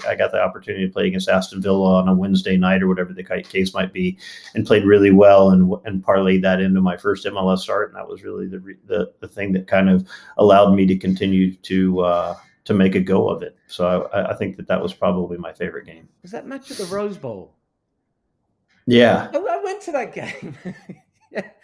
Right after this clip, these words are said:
Speaker 2: I,
Speaker 1: <laughs>
Speaker 2: I
Speaker 1: And Stan,
Speaker 2: went
Speaker 1: Stan Collymore was there, or
Speaker 2: Yeah.
Speaker 1: somebody was like,
Speaker 2: Went to
Speaker 1: somebody
Speaker 2: that
Speaker 1: just
Speaker 2: game.
Speaker 1: minted, like, some
Speaker 2: Actually
Speaker 1: huge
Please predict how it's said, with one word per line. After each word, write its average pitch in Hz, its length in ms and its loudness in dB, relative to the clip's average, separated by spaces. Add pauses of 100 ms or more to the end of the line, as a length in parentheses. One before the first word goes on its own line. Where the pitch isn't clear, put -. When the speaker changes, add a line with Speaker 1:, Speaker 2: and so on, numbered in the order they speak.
(260)
Speaker 2:
I, 196 220 -10
Speaker 1:
<laughs> - 220 2
Speaker 2:
I - 160 -4 (420)
Speaker 1:
And 139 100 4
Stan, 165 300 4
Speaker 2:
went 160 80 -2
Speaker 1:
Stan 175 280 4
Collymore 147 600 6
was 107 140 0
there, 113 260 6
or 104 60 4
Speaker 2:
Yeah. - 80 -2
Speaker 1:
somebody 139 380 4
was 110 260 -2
like, 117 200 -2 (100)
Speaker 2:
Went 117 100 -10
to 110 80 -6
Speaker 1:
somebody 151 220 0
Speaker 2:
that 147 80 -2
Speaker 1:
just 131 100 -4
Speaker 2:
game. 110 140 -4
Speaker 1:
minted, 131 400 -2
like, 104 200 -2
some 107 300 -4
Speaker 2:
Actually 127 140 -4
Speaker 1:
huge 135 400 -4